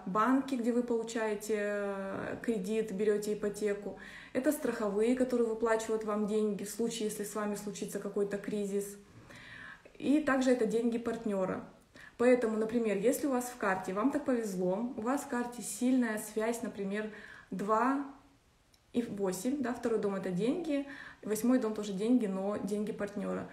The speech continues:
то это указание на то, что вы можете рассчитывать на помощь партнера, на финансовую помощь. Вы можете всю жизнь жить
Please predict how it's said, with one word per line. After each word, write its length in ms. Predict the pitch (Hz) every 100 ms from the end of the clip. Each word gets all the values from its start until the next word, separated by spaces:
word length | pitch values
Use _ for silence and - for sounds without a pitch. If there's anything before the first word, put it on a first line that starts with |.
| - - -
то 220 | 262 311
это 360 | 311 262 262 240
указание 500 | 220 226 226 220 208
на 100 | 202
то, 140 | 285
что 180 | 320 -
вы 180 | 226 226
можете 420 | 226 240 233 240
рассчитывать 680 | 202 202 - 269 247 220 - - - _
на 520 | 208 214 208 196 247 -
помощь 280 | 226 208 -
партнера, 480 | 214 196 202 196
на 120 | 233 269
финансовую 480 | 285 285 277 254
помощь. 260 | 240 240 233
Вы 60 | 262
можете 300 | 302 - -
всю 160 | 226
жизнь 400 | 220 269 262 240 - - - - -
жить 540 | 196 233 320 330 -